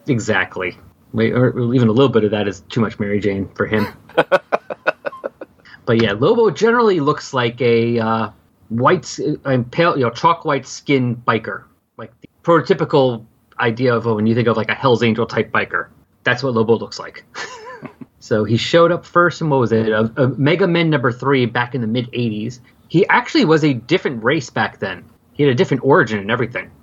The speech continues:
But they retconned that shortly afterwards, and he had a few random appearances, and then really started appearing in the L E G I O N Legion series that came out after Invasion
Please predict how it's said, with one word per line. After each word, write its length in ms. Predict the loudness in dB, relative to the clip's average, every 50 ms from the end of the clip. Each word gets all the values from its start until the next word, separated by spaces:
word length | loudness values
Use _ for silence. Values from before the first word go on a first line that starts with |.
| _ _ _ _
But 140 | -8 -2 0
they 120 | 2 2
retconned 420 | 4 4 2 0 0 0 0 0 0
that 160 | -2 -6 -6
shortly 320 | -6 -6 -4 -2 -2 -2
afterwards, 500 | -2 -2 -4 -2 0 2 2 2 0 0
and 80 | 0 0
he 80 | 0
had 80 | 0 -2
a 60 | -2
few 240 | -2 0 2 2 4
random 340 | 4 4 4 4 2 2 0
appearances, 760 | -2 -2 -2 0 0 0 0 0 2 4 4 4 2 0 -4 -2
and 320 | 2 2 4 4 2 2 2
then 300 | 2 2 2 2 2 2
really 220 | 2 4 4 2
started 340 | 2 2 2 2 2 2 0
appearing 480 | -2 -4 0 2 2 4 2 2 0 -2 -4
in 340 | -2 0 2 2 2 2
the 320 | 2 2 2 0 0 -2 0
L 160 | 0 2 4
E 120 | 4 4 2
G 320 | 2 2 2 4 4 4
I 240 | 4 4 4 4 4
O 160 | 4 4 4
N 360 | 4 4 4 2 0 -2 -4 -10 _ _ _ _ _ _ 0
Legion 320 | 2 2 2 2 2 0
series 320 | 0 0 0 0 0 0
that 120 | 0 -2 0
came 200 | 0 0 2 4
out 160 | 2 2 2
after 260 | 0 -2 -2 -2 -4 -4
Invasion 460 | -2 0 0 0 0 -2 -4 -10